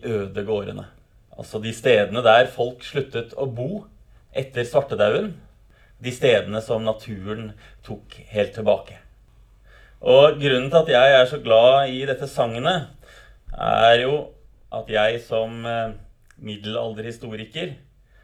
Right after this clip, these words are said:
har drømt om å oppleve det samme. Om å gå ut i skogen og så oppdage en ødegård. Et sted som har ligget der helt øre-, urørt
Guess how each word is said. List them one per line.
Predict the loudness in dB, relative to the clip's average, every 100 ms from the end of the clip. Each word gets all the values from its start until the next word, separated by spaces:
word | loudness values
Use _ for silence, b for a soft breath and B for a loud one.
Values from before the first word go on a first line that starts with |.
| _ _ _
har | -4 -4
drømt | -6 -8 -10 -18 _ _ _ _ _
om | -16
å | -16 -10
oppleve | -8 -8
det | -10
samme. | -10 -12 -12 _ _ _ _ -12
Om | -8
å | -4
gå | 0 2 2 0
ut | -6
i | -8
skogen | -8 -8 -2 0 0 -4 -14 b b -14
og | -12
så | -10
oppdage | -14 -4 0 2 2 -2 -4 -16 _ _ _
en | -16 -16
ødegård. | -14 -14 -14 -14 -16 -18 _ _ _ _ _ _ -20
Et |
sted | -8 -8 -4
som | -4
har | -4
ligget | -6 -10 -10
der | -8
helt | -10 -12 -14
øre-, | -14 -14 -14 -16
urørt | -14 -16 -16 -16 -14 -16 _ -20